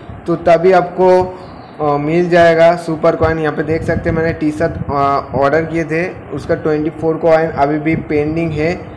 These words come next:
तो वो तुरंत बाद मिल जाता है वन वीक या दस दिन के भीतर। तो अभी दिखाता हूँ इसको कैसे रिडीम करना है। but ये रिडीम करने का दो तरीका है। यहाँ पे कुछ आप, आ, सामान खरीदते हैं तो मार्च करके ये,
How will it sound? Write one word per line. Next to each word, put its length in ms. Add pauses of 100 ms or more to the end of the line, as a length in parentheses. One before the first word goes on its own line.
(260)
तो 60
वो 280
तुरंत 500
बाद 140
मिल 260
जाता 340
है 260 (300)
वन 240
वीक 320
या 100
दस 200
दिन 220
के 100
भीतर। 300 (520)
तो 60
अभी 320
दिखाता 360
हूँ 180
इसको 260
कैसे 340
रिडीम 340
करना 200
है। 140
but 120 (320)
ये 220
रिडीम 320
करने 220
का 140
दो 480
तरीका 280
है। 360
यहाँ 180
पे 200
कुछ 240
आप, 440 (240)
आ, 220
सामान 460
खरीदते 420
हैं 120
तो 100
मार्च 460
करके 300
ये, 420